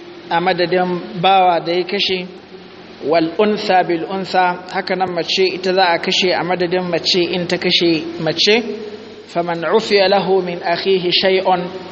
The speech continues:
duk wanda aka yafe masa, ah,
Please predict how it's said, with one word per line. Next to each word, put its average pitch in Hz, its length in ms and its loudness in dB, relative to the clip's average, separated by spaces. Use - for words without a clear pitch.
duk 190 200 4
wanda 208 300 4
aka 190 180 -2
yafe 185 400 2
masa, 180 460 2
ah, 147 460 4